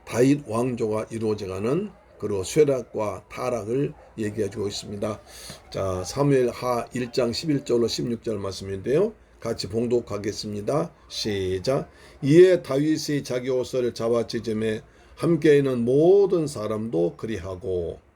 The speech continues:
사울과 그의 아들 요나단과 여호와의 백성과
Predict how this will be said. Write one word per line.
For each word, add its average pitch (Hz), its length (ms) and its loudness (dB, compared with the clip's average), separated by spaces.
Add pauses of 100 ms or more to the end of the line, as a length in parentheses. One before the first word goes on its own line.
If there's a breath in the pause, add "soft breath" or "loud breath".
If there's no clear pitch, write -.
(500 loud breath)
사울과 180 760 4
그의 151 220 4
아들 143 320 4
요나단과 123 880 0
여호와의 147 440 4
백성과 160 760 0